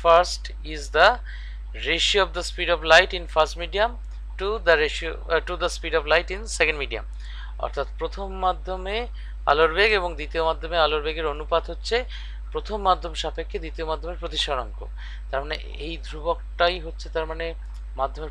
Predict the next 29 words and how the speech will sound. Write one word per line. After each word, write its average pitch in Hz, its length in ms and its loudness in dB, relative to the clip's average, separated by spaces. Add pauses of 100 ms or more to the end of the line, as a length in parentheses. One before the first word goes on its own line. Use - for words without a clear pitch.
প্রতিসরাঙ্ককে 151 840 -6
বোঝায়। 143 320 -4
ভি 139 140 -8
ওয়ান 147 200 -4
by 143 80 -2
ভি 139 120 -8
টু 147 120 -8
মানেই 147 280 -6
তো 147 80 -4
এখানে 139 280 -8
হচ্ছে - 560 -8
মাধ্যমের 139 340 -4
প্রতিসরাঙ্ক 147 680 -8
কার, 180 240 12 (460)
না 151 160 4
দ্বিতীয় 160 300 -2
মাধ্যমের, 170 460 2 (760)
with 147 140 -4
respect 147 380 -2
to - 40 -8
the 151 100 -4
first 160 280 2
medium। 151 300 -6 (460)
তাহলে 123 100 -8
sin 156 480 2
I - 0 -
by 156 260 0
sin 156 220 0 (180)
R - 20 -4